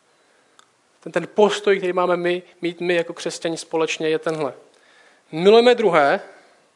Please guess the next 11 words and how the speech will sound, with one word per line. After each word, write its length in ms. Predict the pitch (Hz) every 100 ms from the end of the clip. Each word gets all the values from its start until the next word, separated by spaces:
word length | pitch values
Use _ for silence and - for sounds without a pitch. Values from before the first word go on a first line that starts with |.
| _ _ _ _ _ _
když 200 | - 190
jsme 200 | - 196
přesvědčeni 880 | 165 - 226 214 226 226 214 214 220 - -
pravdou 600 | 196 175 156 135 156 220 - _ _ _ _ _ _ _ _ _
a 80 | 147
jednáme 460 | 160 165 165 160
podle 220 | 156 156 147
lásky. 460 | 139 135 - 139 _ _ _ _ _ _ _ _ - 214 _ _ _ _ _ _ _ _ _ _ _ _
Milujeme 680 | 160 175 208 233 233 220 226 -
druhé, 600 | 156 180 165 151 143 143
když 520 | 160 214 165 - -